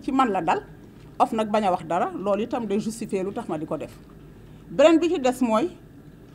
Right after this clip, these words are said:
maa ngi leen di yëgal ne lii ñu wax fan yi yëpp ci man itam du lu am solo, parce que man nag du ma tontonteeg ñi nga xam ne waruma tontonteeg ñoom. Waaye dama leen di wax sànq ne leen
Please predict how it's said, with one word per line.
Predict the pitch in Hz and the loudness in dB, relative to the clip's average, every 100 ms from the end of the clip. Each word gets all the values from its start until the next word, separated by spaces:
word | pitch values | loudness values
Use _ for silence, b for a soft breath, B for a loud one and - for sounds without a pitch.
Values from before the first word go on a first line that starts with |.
| - - - | -20 -18 -6
maa | 208 269 277 | 2 4 4
ngi | 269 294 | 4 4
leen | 294 | 6
di | 294 269 | 6 4
yëgal | 226 214 | 2 0
ne | 190 220 | 0 -2
lii | 214 254 285 | -2 0 2
ñu | 277 | 2
wax | 247 - - | 0 -2 -2
fan | 208 | -4
yi | 202 202 | -2 -2
yëpp | 269 285 | -2 -2
ci | 294 | -2
man | 220 | -2
itam | 214 208 190 | -2 -2 -2
du | 226 | -4
lu | 247 | -2
am | 240 208 | -2 -4
solo, | - 185 160 - - - - - - | -2 -2 -2 -10 -20 -20 -20 -20 -10
parce | 220 214 | -8 -4
que | 214 | -2
man | 202 202 | -2 -2
nag | 208 262 | -2 -4
du | 214 | -4
ma | 214 | -4
tontonteeg | 214 196 185 185 175 160 | -4 -6 -4 -6 -8 -8
ñi | 202 | -6
nga | 233 | -6
xam | 247 196 | -4 -4
ne | 180 | -2
waruma | 196 190 175 165 | -2 -2 -2 -4
tontonteeg | 156 147 139 180 180 | -4 -6 -8 -8 -8
ñoom. | 190 190 - - B B B B | -6 -6 -10 -20 B B B B
Waaye | 165 214 254 262 | 0 4 6 4
dama | 269 254 | 2 2
leen | 240 | 0
di | 233 | -2
wax | 233 - | -4 -2
sànq | 262 277 285 | -2 0 -2
ne | 262 | 0
leen | 160 | -2